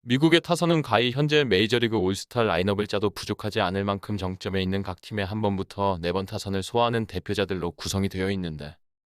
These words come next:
투수력에서는 일본이 해볼 만한 싸움이 될 수 있습니다. 우선 이번 경기에서 우리가 잘 아는 에스케이에서 활약했던 메릴 켈리가 선발로 출격하게 되었고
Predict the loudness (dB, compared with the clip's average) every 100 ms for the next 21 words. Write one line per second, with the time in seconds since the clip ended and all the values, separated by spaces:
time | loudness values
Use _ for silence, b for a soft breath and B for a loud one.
0 | _ -2 2 4 6 4 6 6 6 4
1 | 4 4 4 2 2 2 4 4 4 4
2 | 4 4 0 0 0 0 -2 -4 -8 -12
3 | _ _ _ _ _ 2 6 6 6 6
4 | 6 6 4 4 6 6 4 4 4 4
5 | 4 4 4 4 2 2 -2 -2 2 2
6 | 2 0 2 2 2 4 4 4 2 0
7 | 0 0 2 2 0 0 2 4 4 2
8 | 2 2 0 -2 -2 -2 -4 -8 -8